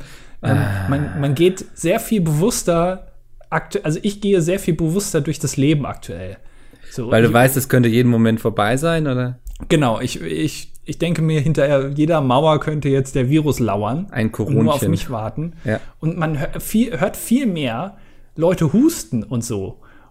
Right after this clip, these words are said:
Speaker 1: Und dann waren da auch so zwei ältere Leute und dann hab ich gedacht, „Mensch, also, da mach ich mal einen großen Bogen drum.“ <laughs> Weil, wer weiß, es sind ja
Speaker 2: Mhm.
Speaker 1: alte Leute,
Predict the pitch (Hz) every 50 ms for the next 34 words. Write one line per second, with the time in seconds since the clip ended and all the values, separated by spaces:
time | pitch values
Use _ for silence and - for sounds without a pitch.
0 | - - 135 135 170 139 147 135 151 147 - 147 151 175 180 165 156 131 - 151
1 | - - - 165 135 139 135 107 - - - 143 190 196 202 180 160 135 120 104
2 | 104 104 113 - 156 196 226 - - - _ - - - - - 151 139 135 139
3 | 143 147 - - 139 147 131 127 - 147 156 180 170 - - - - - - -
4 | - 127 131 131 127 117 117 - - - - - - _ - - 110 110 117 131
5 | 151 165 170 170 165 156 - 180 180 170 165 135 175 185 185 175 160 - - -
6 | 101 98 101 - - - - - - - - - - - - - - - - -
7 | - - - 143 127 123 123 127 - - - 147 131 151 151 123 113 - - -
8 | - - - 143 120 117 117 117 139 156 143 151 147 156 156 151 147 143 123 101
9 | -